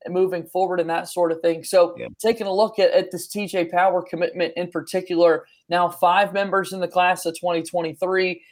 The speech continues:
Speaker 1: And if folks weren't aware of our conversation a week ago or haven't seen this quite yet, you had an awesome opportunity. T J Power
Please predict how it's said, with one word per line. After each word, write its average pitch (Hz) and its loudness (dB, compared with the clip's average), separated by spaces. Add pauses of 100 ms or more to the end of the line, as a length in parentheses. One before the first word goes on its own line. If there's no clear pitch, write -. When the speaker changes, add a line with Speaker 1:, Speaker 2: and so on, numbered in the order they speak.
(180)
Speaker 1:
And 170 4
if 170 0
folks 185 0 (140)
weren't 185 2
aware 180 4
of 180 2
our 170 4
conversation 175 0
a 170 0
week 180 -2
ago 226 4
or 202 6
haven't 190 2
seen 214 -4
this 202 -6
quite 196 2
yet, 185 4 (320)
you 202 2
had 196 6
an 185 0
awesome 180 0
opportunity. 175 0
T 180 -10
J 175 2
Power 185 4